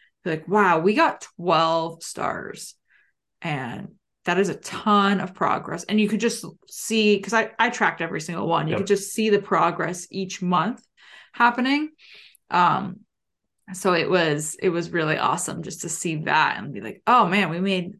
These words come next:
Speaker 1: look, here we jumped up two stars and here we jumped three and, like, whatever." Um, so it's gonna be kinda cool to see that happen again.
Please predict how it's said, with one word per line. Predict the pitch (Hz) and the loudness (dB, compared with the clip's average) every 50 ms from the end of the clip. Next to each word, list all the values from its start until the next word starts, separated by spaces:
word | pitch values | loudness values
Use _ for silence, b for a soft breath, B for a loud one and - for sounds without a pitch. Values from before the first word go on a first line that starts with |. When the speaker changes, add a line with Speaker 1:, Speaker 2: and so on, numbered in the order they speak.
| _ _ | _ _
Speaker 1:
look, | - 262 233 165 165 | 0 2 2 2 0
here | - - 247 247 240 | 0 0 2 4 4
we | 233 226 | 4 4
jumped | 196 - 226 214 208 208 | 2 2 2 2 2 0
up | 226 214 208 - | 0 -2 -4 -4
two | - - 262 262 | -4 -4 -4 -4
stars | - - 196 - - 165 170 165 | -4 -4 -4 -2 -2 -2 -4 -4
and | 170 175 | -4 -2
here | 190 208 214 | -2 0 0
we | 214 214 208 | 0 0 -2
jumped | - 220 208 196 208 | -2 -2 -4 -4 -2
three | - 240 247 240 214 185 175 | -2 0 2 2 2 2 0
and, | 175 175 170 | -2 -4 -6
like, | 180 170 156 | -8 -6 -2
whatever." | 175 208 220 220 214 - - - - B B B B B B B B B - | 2 2 4 4 2 2 -2 -6 -8 B B B B B B B B B -6
Um, | - - 120 98 92 95 - - - - | -4 -2 -2 -2 -4 -6 -10 -14 -16 -14
so | - - - 196 160 156 | -12 -4 -2 0 0 0
it's | 117 120 - - - _ _ - | -2 -4 -6 -10 -18 _ _ -2
gonna | 247 247 233 | 2 4 4
be | 196 196 | 4 4
kinda | 214 214 175 156 151 | 4 2 2 0 0
cool | - - 190 170 151 151 | 2 4 4 4 4 0
to | - 156 | -2 -6
see | - - 175 151 | -6 -6 -6 -4
that | - - - - - | -2 0 0 0 -2
happen | 180 - - - - - | -4 -6 -8 -8 -10 -12
again. | - - - - - - 196 | -10 -10 -10 -10 -10 -10 -12